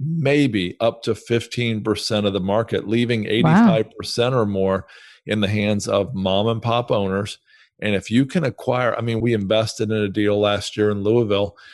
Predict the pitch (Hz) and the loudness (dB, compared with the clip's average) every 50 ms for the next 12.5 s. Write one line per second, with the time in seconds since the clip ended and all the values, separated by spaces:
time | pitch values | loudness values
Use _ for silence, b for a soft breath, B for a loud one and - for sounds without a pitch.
0 | B B B B _ - 107 104 - - - 120 117 117 123 120 110 - - 120 | B B B B _ -4 -2 -2 -2 0 0 0 0 0 -2 -4 -4 -4 -2 0
1 | 110 110 - - 107 110 110 107 107 107 107 107 107 107 104 101 95 98 98 98 | 0 0 -2 -2 0 0 0 0 0 0 0 0 0 0 0 0 0 0 0 2
2 | 101 104 104 104 104 - - - 101 - - - 107 113 117 117 117 113 107 - | 0 0 0 0 -2 -4 -6 -6 -8 -6 -4 -2 0 0 0 2 0 0 -2 -2
3 | - 120 101 101 104 107 107 107 117 113 104 101 - 117 110 107 117 123 117 123 | -4 -4 -6 -4 -4 -2 -2 0 -2 -2 -6 -4 -2 -2 0 0 -2 -2 0 0
4 | 131 135 143 127 - 127 113 110 104 - - - - - - - 165 147 110 98 | 2 2 2 0 0 0 0 0 -2 -2 -2 -4 -4 -2 -2 0 0 0 0 -4
5 | - - - b b b b b b b - 113 107 - - 127 110 104 - 135 | -6 -10 -18 b b b b b b b -4 -4 -4 -2 -2 -2 -2 -2 -2 -2
6 | 147 143 - 120 107 104 104 - - 113 107 104 101 98 101 107 120 131 139 139 | -4 -2 -2 -2 -2 -2 -2 -2 0 2 2 2 2 0 0 2 2 4 4 4
7 | 131 117 123 113 110 113 123 139 135 - - - - - b b b b b b | 2 0 -2 -2 -2 -2 -2 -2 -2 -4 -4 -8 -12 -14 b b b b b b
8 | b b b b - - 120 117 107 98 95 95 95 - - 120 113 113 113 117 | b b b b -2 0 2 4 4 4 2 2 0 -2 -2 0 2 4 2 2
9 | 120 117 - 107 107 - - 113 110 110 113 113 107 - 110 110 107 - 107 107 | 0 -2 -2 -4 -4 -2 0 -2 -2 0 -4 -6 -4 -2 -2 -2 0 -2 -2 -2
10 | 110 110 110 110 107 107 107 101 98 98 101 101 98 - - 101 98 95 - - | -2 -2 0 0 0 2 2 0 0 -2 -2 -4 -4 -2 -2 -2 -2 -2 -4 -6
11 | 107 107 104 - - - - - - 160 170 185 185 151 123 113 113 107 95 - | -6 -6 -8 -10 -12 -14 -16 -6 -4 -2 0 2 2 2 2 2 0 -2 -2 -2
12 | 127 135 127 104 92 - - - - b | 0 2 2 2 0 -2 -8 -14 -20 b